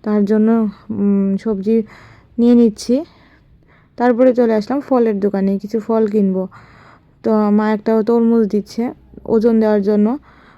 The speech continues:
তরমুজটা কিনবে। আর তারপরে এই দোকান থেকে আরও কিছু আপেল, কম-, কমলা, এসব আরও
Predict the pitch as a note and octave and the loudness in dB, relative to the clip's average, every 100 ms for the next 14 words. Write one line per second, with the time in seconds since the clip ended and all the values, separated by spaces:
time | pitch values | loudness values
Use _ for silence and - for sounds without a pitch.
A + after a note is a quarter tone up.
0 | _ _ A3+ A3 G#3+ G#3 G#3+ G#3+ A3 G#3+ | _ _ -2 0 0 -2 -4 -2 0 0
1 | B3 D#4 - G3+ F#3+ F#3 F#3+ F3+ G#3 A3 | -2 -6 -6 -2 -2 0 -4 -6 -6 -4
2 | G#3 A3+ A3+ G#3 G#3+ G#3+ G#3 G3+ G#3+ G#3 | 0 2 2 2 0 0 0 -2 0 0
3 | G#3 G#3+ G3+ G#3+ G#3 G#3 F#3+ G3+ G3 G#3+ | -2 -4 -4 -8 -6 -6 -4 -4 -4 -2
4 | G3+ G3+ G#3+ - G3+ G3+ G3 F#3+ G3 - | 0 0 0 -4 -2 0 0 -2 -6 -12
5 | - - - - - - G#3 A#3+ A3 G#3 | -20 -20 -20 -20 -18 -10 -4 -2 0 0
6 | G#3 G#3 | 0 0